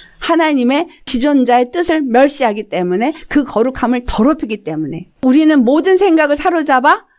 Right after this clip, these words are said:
그리스도께 복종케 하라는 이 말씀이 거기에 있는 거예요.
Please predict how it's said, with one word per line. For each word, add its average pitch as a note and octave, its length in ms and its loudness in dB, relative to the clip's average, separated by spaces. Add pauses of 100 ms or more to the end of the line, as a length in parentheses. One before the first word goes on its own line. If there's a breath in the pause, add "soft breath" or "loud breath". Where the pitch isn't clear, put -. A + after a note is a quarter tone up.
(120)
그리스도께 E4 580 -2 (120)
복종케 D#4+ 600 -2
하라는 A#3+ 400 0
이 D4+ 180 0
말씀이 A3+ 800 -2 (260)
거기에 C4+ 360 -4
있는 E3+ 220 -2
거예요. D#3+ 340 -6